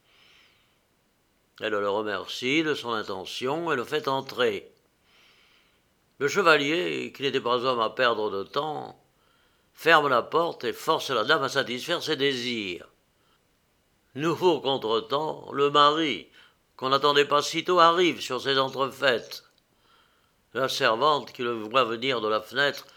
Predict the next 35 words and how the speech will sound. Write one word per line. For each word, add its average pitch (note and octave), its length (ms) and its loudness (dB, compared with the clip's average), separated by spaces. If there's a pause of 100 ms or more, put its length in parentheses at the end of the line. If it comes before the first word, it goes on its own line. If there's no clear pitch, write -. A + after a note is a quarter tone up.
(400)
court D#3+ 200 0
à C3 60 4
la A#2+ 100 0
chambre D#3 280 -4
de B2+ 100 -4
sa B2+ 200 -4
maîtresse. « C3+ 460 -2
Madame, B3 420 4 (240)
madame, B3+ 260 0 (160)
voici A#3 280 2
votre A3+ 320 2
mari. A#3 640 0 (580)
Il F#3+ 80 -8
ne F#3+ 60 0
tardera G3 440 2
pas G3 180 6
à G3+ 40 8
être F#3+ 80 2
dans F3+ 140 2
la F#3 120 6
cour. F#3 460 -4 (220)
Il F3+ 80 -2
était G#3 180 2
déjà G3 180 0
fort G3+ 240 -2
près G3+ 160 0
de F#3 60 -2
la F#3+ 100 4
maison G3 420 2
lorsque E3 320 -4
je E3 100 -4
l'ai F3+ 80 2
vu F3+ 120 -4
venir. » F3 640 0 (920)
Isabeau, C#3+ 800 2